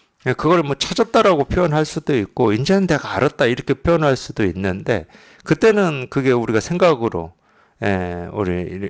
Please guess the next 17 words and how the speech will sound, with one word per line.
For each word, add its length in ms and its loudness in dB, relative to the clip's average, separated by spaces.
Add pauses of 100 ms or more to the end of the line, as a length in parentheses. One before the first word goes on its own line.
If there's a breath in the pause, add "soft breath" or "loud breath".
알았던 840 -2
법을 280 0
가리키고 640 -2
있다, 260 -4
드러내고 580 -2
있다 180 -6
이런 260 4
삶은 460 0
아니에요. 680 -2 (1000)
알았다라고 760 2
비록 320 -4
표현은 380 0
하지만은 680 -6 (640 soft breath)
그냥 460 4
이겁니다 840 4
그러는데 520 -2
그냥 680 -2